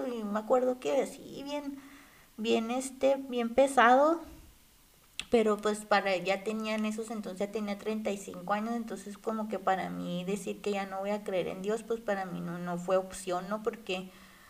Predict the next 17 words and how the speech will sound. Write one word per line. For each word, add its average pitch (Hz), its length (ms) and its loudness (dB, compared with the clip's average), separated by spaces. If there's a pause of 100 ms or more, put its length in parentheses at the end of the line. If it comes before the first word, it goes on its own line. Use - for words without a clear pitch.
(120)
a 185 180 4
contrario 180 520 2
de 208 160 2
Richard, 226 360 2
yo 185 100 0
sí 185 200 -6
sentí, 190 680 -8 (260)
yo 185 120 -4
sí 185 180 -6
sentí 185 380 -4
ese 190 240 -4
calor 170 440 2
y 185 80 -2
yo 170 140 0
sí 175 120 -6
sentí 185 420 -4
esa, 185 680 0